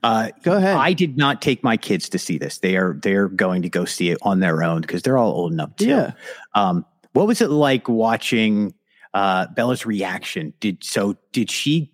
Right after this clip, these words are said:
Speaker 1: get the whole thing of
Speaker 2: <laughs>
Speaker 1: socks? Like, I wanna know, uh, just her reaction
Speaker 2: <laughs>
Speaker 1: on socks. Like, did she love it, or
Speaker 2: So
Speaker 1: was she like,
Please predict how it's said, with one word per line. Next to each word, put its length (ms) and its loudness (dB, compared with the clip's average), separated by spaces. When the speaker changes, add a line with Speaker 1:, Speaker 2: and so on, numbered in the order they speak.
Speaker 1:
get 200 0
the 100 0
whole 180 2
thing 240 0
of 80 -2
Speaker 2:
<laughs> 120 -4
Speaker 1:
socks? 380 -2
Like, 260 -2
I 100 2
wanna 200 2
know, 140 2
uh, 120 0
just 240 0
her 180 2
reaction 460 0
Speaker 2:
<laughs> 20 2
Speaker 1:
on 100 0
socks. 540 -4
Like, 160 -4
did 140 -2
she 200 -4
love 200 2
it, 100 2
or 140 2
Speaker 2:
So 120 0
Speaker 1:
was 180 -2
she 140 -2
like, 300 -2